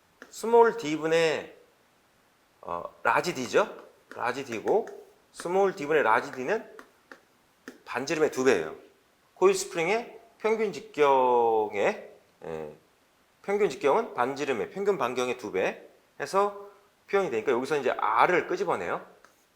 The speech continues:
R을 끄집어내면 이분의 C 곱하기 D로 이렇게 표현이 됩니다. 이분의 C 곱하기 D. 그래서 이분의 C 곱하기 D가 되겠죠.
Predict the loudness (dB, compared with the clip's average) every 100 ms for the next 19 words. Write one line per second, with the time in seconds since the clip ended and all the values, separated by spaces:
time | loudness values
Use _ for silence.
0 | _ -20 -20 _ _ -20 -20 _ _ _
1 | _ -20 -18 -6 -6 -6 -6 -6 -4 -2
2 | 0 -2 -8 -2 -2 -2 -6 -2 0 0
3 | -2 -10 -20 -20 _ _ -14 -4 -2 -2
4 | -2 -4 -4 -4 -2 -2 -2 -8 -20 _
5 | _ _ _ _ -20 -20 -18 -12 -6 -6
6 | -6 -12 -18 _ _ _ _ _ _ -14
7 | -12 -10 -10 -8 -8 -10 -8 -8 -10 -20
8 | _ -8 -8 -2 0 0 -4 -18 -20 -20
9 | _ _ _ -20 _ _ -20 _ _ _
10 | -20 -20 -20 -20 _ -20 -20 _ _ -10
11 | -4 0 2 2 2 2 -2 -10 -16